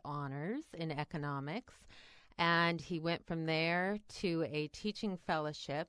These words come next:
at a prestigious boarding school in England that came through Harvard.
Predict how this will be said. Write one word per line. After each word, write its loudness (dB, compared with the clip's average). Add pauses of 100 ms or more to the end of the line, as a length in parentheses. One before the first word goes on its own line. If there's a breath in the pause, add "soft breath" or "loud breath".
(120)
at 0
a -4
prestigious -6
boarding 0
school -4
in -8
England -6
that -4
came -8
through -2
Harvard. -12